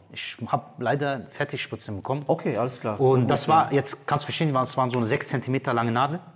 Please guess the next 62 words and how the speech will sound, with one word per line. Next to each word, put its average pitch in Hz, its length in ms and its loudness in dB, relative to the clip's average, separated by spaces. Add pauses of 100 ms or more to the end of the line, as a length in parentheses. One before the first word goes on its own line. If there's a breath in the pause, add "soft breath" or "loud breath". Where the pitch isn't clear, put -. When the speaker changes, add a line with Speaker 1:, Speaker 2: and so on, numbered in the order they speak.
Speaker 1:
ne? 147 240 -2
Speaker 2:
Ja. 98 60 -8
Speaker 1:
Fünf, 127 200 -2
sechs - 220 -4
Zentimeter. 120 480 -4 (180 loud breath)
Speaker 2:
Was? - 520 -12 (140)
So? - 240 -10 (340)
Speaker 1:
Ja, 180 100 8
ja, 143 400 0
ja, - 160 -4
die 101 120 -4
war 104 120 4
so, - 140 -8 (180)
so, 180 180 -6
so, 196 200 -2
so 131 120 2
lang 156 160 4
wie 143 40 2
mein 127 140 2
Finger. 127 240 -4 (280)
So. 113 120 -4
Speaker 2:
Okay. 101 280 -8 (240)
Speaker 1:
Ja, 107 180 0
ja, 135 140 2
die 104 100 -4
Sache 151 220 -2
ist 123 180 -10
nur, 160 160 0 (180 loud breath)
<laughs> - 200 -18
die, - 60 -10
die, - 340 -10 (340 loud breath)
die 110 60 -2
muss 139 180 0
ja 139 80 4
auch, 123 220 0
ähm, 107 320 -2 (160)
Speaker 2:
Ja, 101 60 -6
du 104 60 -6
stichst - 280 -2
halt 123 180 0
rein 123 240 2
und 139 100 0
dann 151 100 4
Speaker 1:
fünfundvierzig 160 340 2
Grad 151 180 0
im 120 80 0
Winkel. 147 280 0 (120)
Du 113 60 0
Speaker 2:
Ja, 135 80 6
Speaker 1:
darfst 135 160 4
Speaker 2:
ja, 135 80 2
Speaker 1:
ja, - 20 -2
Speaker 2:
Klassiker. 156 320 0
Speaker 1:
und 131 60 2
beim 135 160 4
Pen 170 160 2
ist 160 100 0
ja 139 80 0
egal. 120 340 2 (240)
Speaker 2:
Ja. 107 180 -2
Speaker 1:
Beim 117 140 2
Pen 156 240 -2